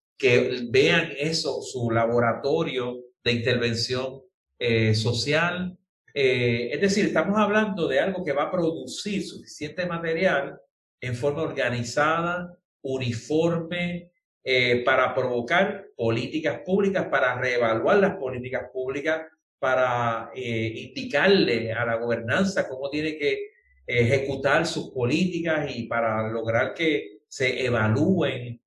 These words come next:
eh, modelos, para hacer el asiento de modelos basados en, en evidencia. Hay muchas, muchas, muchas be-, bondades que tiene un observatorio de drogas,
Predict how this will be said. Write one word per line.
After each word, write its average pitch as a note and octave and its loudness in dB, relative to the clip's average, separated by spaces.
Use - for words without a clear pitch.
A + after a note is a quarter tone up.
eh, A2+ 2
modelos, C3+ 2
para A#2 -2
hacer B2 -4
el D3 0
asiento D3 -2
de A#2 2
modelos A#2+ 2
basados C3+ -2
en, C#3 -6
en A2+ -4
evidencia. D#3 0
Hay C#3+ 0
muchas, D3+ 0
muchas, D#3 0
muchas D#3 -4
be-, C#3+ -6
bondades B2+ 0
que A#2 0
tiene C#3+ 0
un B2+ 0
observatorio C#3+ 2
de C#3+ 4
drogas, D#3+ 2